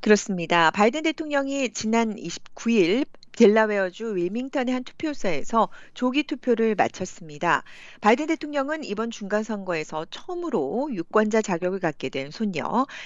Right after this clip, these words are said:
나탈리 양과 함께 투표소를 찾았는데요. 이 미국 내 여러 주는 이렇게 사전에 투표소를 찾아 조기 현장 투표를 할 수 있게 허용하고 있습니다.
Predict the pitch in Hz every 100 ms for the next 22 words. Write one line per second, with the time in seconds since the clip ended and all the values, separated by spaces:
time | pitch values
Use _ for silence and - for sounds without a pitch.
0 | - 143 143 - 320 320 302 254 226 233
1 | 226 - 202 175 233 320 - - 277 202
2 | 180 - 233 226 165 143 165 220 156 -
3 | - - - 208 226 277 294 247 247 247
4 | 233 208 196 - 160 143 226 311 - -
5 | 294 285 285 302 - - 370 349 302 254
6 | 233 185 151 180 - - - - 185 190
7 | 269 - - 226 247 302 294 - - 175
8 | 165 - - - 220 247 247 185 - 170
9 | - 240 196 - 131